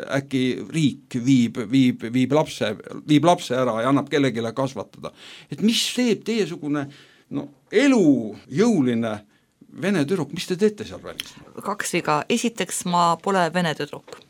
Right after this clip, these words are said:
Speaker 1: Hea küll.
Speaker 2: Mu isa on venelane, mu ema on eestlane, mina olen see, keda nõukaajal nimetati poluvernikuks.
Speaker 1: Peatoimetaja, ma ütlen, hakkab peale.
Speaker 2: Äh, mille kohta öeldi, et, äh, m-, meil oli selline nali Tartus, äh, Pälsoni ühikas, et poluverniki tsvet estonski natsi.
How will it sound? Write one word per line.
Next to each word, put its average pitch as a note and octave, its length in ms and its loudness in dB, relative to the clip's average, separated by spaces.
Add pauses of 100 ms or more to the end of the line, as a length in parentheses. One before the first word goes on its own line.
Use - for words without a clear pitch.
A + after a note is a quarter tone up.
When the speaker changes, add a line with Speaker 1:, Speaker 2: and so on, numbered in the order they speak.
(220)
Speaker 1:
Hea D3 100 0
küll. B2+ 280 -6
Speaker 2:
Mu F#3 180 -2
isa G3 240 0
on E3+ 100 -4
venelane, A#3+ 400 0
mu F3+ 160 2
ema F3 220 2
on F3 100 0
eestlane, G3+ 480 -2
mina F#3 240 -4
olen E3+ 180 -2
see, G3 220 -4
keda D#3 240 -2
nõukaajal F3 480 -2
nimetati D#3+ 480 -4
poluvernikuks. F3+ 800 0
Speaker 1:
Peatoimetaja, G3 800 2
ma E3 100 2
ütlen, D3 240 0
hakkab F#3+ 400 -2
peale. A#2+ 460 -2
Speaker 2:
Äh, F#3 260 -2
mille A#3+ 320 4
kohta A3 320 0
öeldi, G#3 320 2
et, F#3 240 -4
äh, F#3 80 -2 (120)
m-, F#3+ 480 -10
meil G#3 200 0
oli F#3+ 120 4
selline F3 280 0
nali F#3+ 240 2
Tartus, - 480 -4
äh, D3+ 160 -4
Pälsoni E3+ 460 -4
ühikas, D#3 420 -8
et - 160 -14
poluverniki F#3 640 2
tsvet F3+ 320 -2
estonski D#3+ 420 -6
natsi. - 360 -8